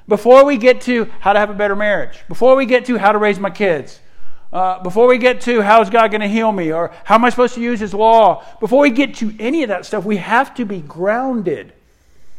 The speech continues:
in the truth of justification. And so the apostle brings it to this fine point. What I love about this section is you don't get a sense that the apostle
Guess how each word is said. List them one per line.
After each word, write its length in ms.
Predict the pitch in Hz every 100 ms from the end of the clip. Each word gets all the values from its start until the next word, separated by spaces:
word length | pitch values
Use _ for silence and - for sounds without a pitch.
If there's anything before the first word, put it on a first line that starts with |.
| - - -
in 420 | 202 190 175 180
the 140 | 160 165
truth 480 | - - 247 269
of 160 | 208 180
justification. 1000 | 170 160 175 160 - 117 113 - - - - - - - - - -
And 180 | - 147
so 500 | - - 170 160 147 - -
the 100 | 143
apostle 420 | 147 175 196 196
brings 340 | 175 160 196 180
it 120 | 175
to 80 | 165
this 240 | 147 -
fine 800 | - - - 196 214 214 202 170
point. 360 | - - 165 160
What 140 | 160
I 40 | 147
love 200 | 139 175
about 240 | 143 -
this 140 | 123
section 440 | - 139 - 123 127
is 300 | 127 139 - - - - -
you 140 | 170
don't 260 | 226 269 185
get 300 | 226 220 220
a 60 | 143
sense 500 | - - 180 165 -
that 260 | 156 139
the 60 | 143
apostle 880 | 131 - 180 185 - 165 147 -